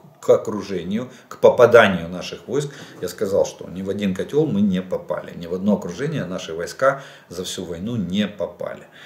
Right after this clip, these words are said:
Поэтому Мариуполь я тоже по, из этих соображений не относил бы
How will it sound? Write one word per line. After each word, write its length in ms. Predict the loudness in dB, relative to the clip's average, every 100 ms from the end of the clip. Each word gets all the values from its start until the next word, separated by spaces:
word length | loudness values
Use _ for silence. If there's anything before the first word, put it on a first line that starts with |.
| -20 2
Поэтому 380 | 8 8 8 6
Мариуполь 580 | 8 8 6 6 4 4
я 140 | 4
тоже 400 | 4 6 6 6
по, 180 | 4 2
из 220 | 0 0
этих 220 | -2 -2
соображений 500 | -2 -2 -2 -6 -4
не 200 | 2 4
относил 500 | 4 2 -8 -6 -4
бы 140 | -2